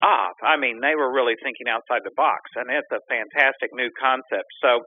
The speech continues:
I'm glad anytime, no matter what your job is, but with my hobby, uh, and occupation as a amusement park person, I love it when the amusement industry is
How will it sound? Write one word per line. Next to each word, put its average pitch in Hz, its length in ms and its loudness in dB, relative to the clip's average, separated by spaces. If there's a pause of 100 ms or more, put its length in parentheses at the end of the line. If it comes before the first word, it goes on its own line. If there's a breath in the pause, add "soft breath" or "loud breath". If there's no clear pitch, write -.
(480 loud breath)
I'm 170 160 4
glad 170 580 6
anytime, 151 720 4 (640 loud breath)
no 185 180 0
matter 185 300 6
what 180 220 6
your 131 100 2
job 131 320 4
is, 104 320 0
but 113 160 2
with 127 260 -2
my 135 240 2
hobby, 113 680 2 (160)
uh, 107 420 2
and 104 320 0 (400)
occupation 120 580 -2
as 95 220 -4
a 90 640 -8
amusement 131 400 -4
park 98 240 0
person, 101 300 -6 (100)
I 127 160 4
love 151 240 2
it - 160 -2
when 107 220 -6
the 101 180 -10
amusement 151 400 -6
industry 196 600 -4
is 185 260 2